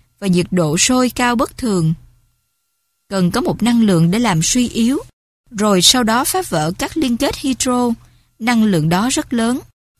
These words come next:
Đây cũng là lý do làm cho nhiệt dung của nước rất lớn. Những liên hợp phân tử như vậy tạo nên tinh thể nước đá bình thường. Sự gói ghém các nguyên tử trong tinh thể đó không được chặt khít, và nước đá dẫn nhiệt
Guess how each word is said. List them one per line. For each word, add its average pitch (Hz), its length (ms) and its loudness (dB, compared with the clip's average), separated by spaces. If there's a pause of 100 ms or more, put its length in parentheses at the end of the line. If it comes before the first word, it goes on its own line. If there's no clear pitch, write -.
(480)
Đây 226 320 0
cũng 180 200 2
là 208 200 4
lý 190 180 2
do 226 240 2
làm 185 300 2
cho 247 120 0
nhiệt 202 300 2
dung 233 240 0
của 170 140 0
nước 214 200 2
rất - 240 -6
lớn. 220 280 -2 (1000)
Những 180 220 -2
liên 247 220 0
hợp 233 140 2
phân 214 300 0
tử 170 160 0
như 240 240 2
vậy 180 360 0 (440)
tạo 170 180 -2
nên 220 300 4
tinh 220 180 0
thể 170 200 2
nước 214 200 0
đá 233 260 0
bình 196 260 4
thường. 180 360 2 (760)
Sự 180 220 -2
gói 190 240 0
ghém 240 300 -2
các 330 200 -6
nguyên 240 180 0
tử 180 220 0
trong 226 280 0
tinh 220 200 0
thể 175 180 0
đó 185 360 0 (460)
không 220 260 0
được 180 180 2
chặt - 220 -4
khít, 311 220 -4 (480)
và 185 300 2
nước 214 220 -2
đá 233 280 0
dẫn 190 260 2
nhiệt 190 160 2